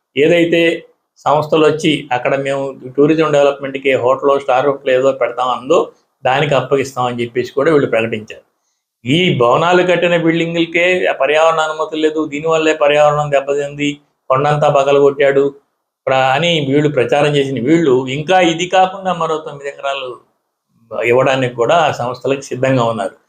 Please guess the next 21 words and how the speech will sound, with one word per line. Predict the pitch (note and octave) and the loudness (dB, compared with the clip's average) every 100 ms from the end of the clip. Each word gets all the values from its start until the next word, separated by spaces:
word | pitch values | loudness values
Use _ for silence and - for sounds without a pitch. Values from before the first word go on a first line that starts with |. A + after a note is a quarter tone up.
| _ _ _ A#2+ | _ _ _ -2
వీళ్ళు | C#3+ E3 D#3+ C#3+ C#3 - _ _ B2 | 2 4 6 4 2 -4 _ _ -10
ఏదైతే | A2+ C3+ E3 D#3 D#3+ | -2 2 2 2 2
అబద్ధం | C#3 C#3 C#3 C#3 | 2 2 0 0
ఆడారో | B2 A#2+ C#3 F3+ | 0 -2 -4 -2
దాన్ని | C#3 B2+ C#3 | -2 -2 -4
వీళ్ళే | B2+ C3 D#3 D#3 | -12 -6 -2 -2
ఖండించుకున్నారు. | D3 C#3 C3+ - C3 A2 - _ _ _ B2 | -2 -4 -8 -12 -6 -6 -8 _ _ _ 0
రీసెంట్గా | D3+ E3+ E3 F3 | 2 2 2 0
నర్సీపట్నానికి | D#3 D3 E3+ E3 D#3+ D#3 D3+ | 0 0 0 0 0 -2 0
సంబంధించి | D3+ D3+ D#3 D#3 D3+ D3+ _ _ _ - | -2 -2 -4 -2 -2 -2 _ _ _ -2
ఒక | D3 C3+ | 0 0
ప్ర-, | C3+ C#3 C3 A#2+ A2+ A2+ | 0 2 2 2 0 -2
పర్యటన | C3+ D3+ D#3 D3+ | -2 0 0 0
చేస్తున్నప్పుడు | D3 D3 C#3+ C#3+ | -2 -2 -4 -2
జగన్మోహన్ | C3 C3+ D3 D3 | -2 0 -2 0
రెడ్డి | C#3+ C3+ | 0 0
దాన్ని, | C3 C3+ C#3+ C3+ A#2+ | -2 0 -2 -2 -2
దాని | B2 B2+ | -2 -2
ఇంపాక్ట్ | C3+ D3 E3+ E3+ D3 | -6 0 0 0 -2
తగ్గించడానికి | D3 E3+ E3 E3 D#3 D3 C3 D3 - _ _ _ _ - | 0 -2 0 0 -2 -2 -2 -4 -8 _ _ _ _ -4
పట్టాభి, | D#3+ D#3+ E3+ E3 | -2 0 0 0